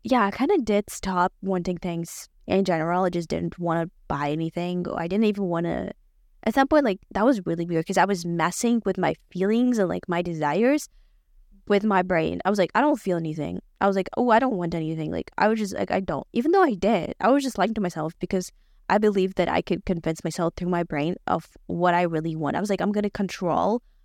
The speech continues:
my whole body." Let me tell you, that is not a really great idea. That is just, like, if you ever had these kind of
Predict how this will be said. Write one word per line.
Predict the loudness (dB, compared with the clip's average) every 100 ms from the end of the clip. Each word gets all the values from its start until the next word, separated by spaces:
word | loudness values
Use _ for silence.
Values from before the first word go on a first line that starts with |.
| _
my | 0 0
whole | 0 -4 -2 0 0
body." | 0 -2 -2 -4 -6 -10 _ _ _ _ _ _ _ _ _ 0
Let | 4
me | 6
tell | 6
you, | 6
that | 6 4
is | 2
not | 0
a | 0
really | 0 -2
great | 0 -2 -2
idea. | -4 -4 -4 -2
That | 2 4
is | 2
just, | -2 -4 -4
like, | -2
if | -2 0
you | 2 2 4
ever | 2 0
had | -2 -4
these | -4
kind | -4
of | -4